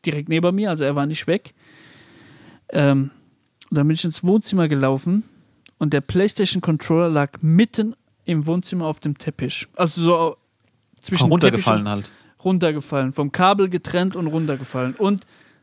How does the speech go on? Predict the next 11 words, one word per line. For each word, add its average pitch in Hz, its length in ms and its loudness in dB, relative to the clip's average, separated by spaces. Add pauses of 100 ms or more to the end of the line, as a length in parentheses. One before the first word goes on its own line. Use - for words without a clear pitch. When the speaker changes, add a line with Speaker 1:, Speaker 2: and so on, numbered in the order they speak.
(260)
Speaker 1:
so - 180 -10
eineinhalb 185 480 2
Meter 160 400 0
weg 151 280 -4
von 143 220 -2
dem 160 120 -2
Ort, 160 240 -4
wo 143 120 -2
er 127 60 -4
stand. 120 360 -10 (500)
Speaker 2:
Vielleicht 120 520 0